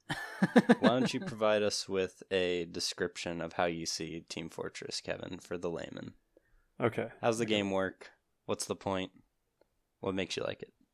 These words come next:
Speaker 3: So let's see. First, we usually read the description from the page, and we'll, we'll see how that, how that actually pairs up with reality. So,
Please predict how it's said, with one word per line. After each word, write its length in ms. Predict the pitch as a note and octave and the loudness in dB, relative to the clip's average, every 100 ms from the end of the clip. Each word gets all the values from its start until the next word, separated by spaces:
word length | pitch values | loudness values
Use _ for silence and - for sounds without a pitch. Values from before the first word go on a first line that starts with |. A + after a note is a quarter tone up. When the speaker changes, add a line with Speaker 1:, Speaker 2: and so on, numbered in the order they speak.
| _ _ _ | _ _ _
Speaker 3:
So 100 | - | -2
let's 140 | B2 - | 0 0
see. 120 | G2 | -2
First, 400 | - D3 C#3 - | 6 6 6 0
we 120 | B2 | 2
usually 200 | A#2+ A2+ | 2 2
read 180 | A2 A2 | 2 2
the 80 | G#2+ | 0
description 480 | F#2+ - A#2 - G#2+ | -2 -2 -2 0 -6
from 140 | G#2 | -6
the 60 | G2+ | -8
page, 680 | - G2+ F#2 G2+ - - _ - | -4 -6 -4 -10 -12 -16 _ -4
and 180 | A#2+ G#2+ | -2 0
we'll, 180 | A2 B2 | 0 0
we'll 80 | |
see 180 | G#2+ B2+ | 0 2
how 100 | A2 | 4
that, 300 | G#2 G#2+ A2+ _ _ _ _ _ _ _ _ _ | 4 2 0 _ _ _ _ _ _ _ _ _
how 80 | A#2 | 2
that 140 | G#2 G2+ | 4 4
actually 260 | G2 G#2+ | 2 -4
pairs 320 | - G#2+ G2 | -2 0 2
up 180 | G2 F#2 | 0 0
with 220 | - - _ _ _ _ - | -4 -6 _ _ _ _ -4
reality. 460 | G#2 F#2+ F#2+ - | 0 2 0 -2
So, 320 | - A#2 G#2 | 2 4 4